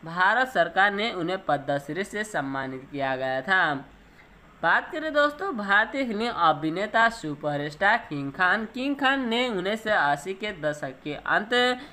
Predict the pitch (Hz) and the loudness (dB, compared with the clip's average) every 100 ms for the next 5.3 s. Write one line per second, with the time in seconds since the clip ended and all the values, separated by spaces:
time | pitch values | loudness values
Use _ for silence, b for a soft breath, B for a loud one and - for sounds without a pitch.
0 | B - 196 220 175 156 160 151 202 220 | B 2 2 2 -2 -2 -2 -4 -4 -4
1 | 214 151 143 143 135 135 139 160 196 226 | -4 -6 -6 -2 2 2 2 0 0 0
2 | 196 196 233 226 180 143 147 185 208 214 | 0 0 0 0 0 0 -2 -2 -4 -4
3 | 208 165 175 - 143 139 139 139 143 135 | -2 2 2 2 0 0 -4 -6 -6 -6
4 | 139 139 135 214 - 139 135 131 - 202 | -4 -6 -8 -10 -8 -4 0 0 -2 0
5 | 190 151 | 0 0